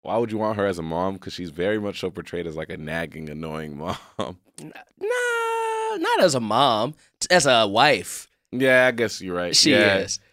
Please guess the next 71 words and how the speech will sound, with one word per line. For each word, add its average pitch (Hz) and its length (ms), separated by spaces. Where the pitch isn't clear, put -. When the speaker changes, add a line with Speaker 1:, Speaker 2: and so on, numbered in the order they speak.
Speaker 2:
As 143 180
a 135 60
wife, 139 260
she 156 140
is, 139 60
but 131 120
not 160 300
Speaker 1:
As 143 120
Speaker 2:
so 147 60
Speaker 1:
a - 20
Speaker 2:
much 131 200
as 143 120
a 113 60
Speaker 1:
mom, 107 60
Speaker 2:
mom. 101 320
Speaker 1:
but 127 100
as 139 80
a 127 60
mom, 135 500
th-, 95 140
isn't 127 200
the 117 80
joke 107 300
that 104 140
she's, 104 220
like, 92 180
so 98 300
overbearing 90 600
that 80 100
that's 87 180
why 82 160
Eric 92 340
is, 82 160
like, 82 160
kinda 87 240
like 82 260
a 92 60
sissy? 98 480
Speaker 2:
I 139 80
thought, 160 320
I 135 80
thought 147 240
that, 113 240
well, 107 440
I 98 100
didn't, 90 260
no, 117 160
I 110 140
never 135 200
caught 90 260
that. 82 380
Speaker 1:
That's 135 240
the 131 160
joke, 127 280
is 101 80
that 92 160
she 139 240
coddled 123 460
him 113 100
so 104 160
much 101 240
that 90 80
he's 98 180
a 85 140
sissy, 101 160
and 95 80
that's 95 120
why 90 100
Red 85 320
hates 98 320
him. 76 160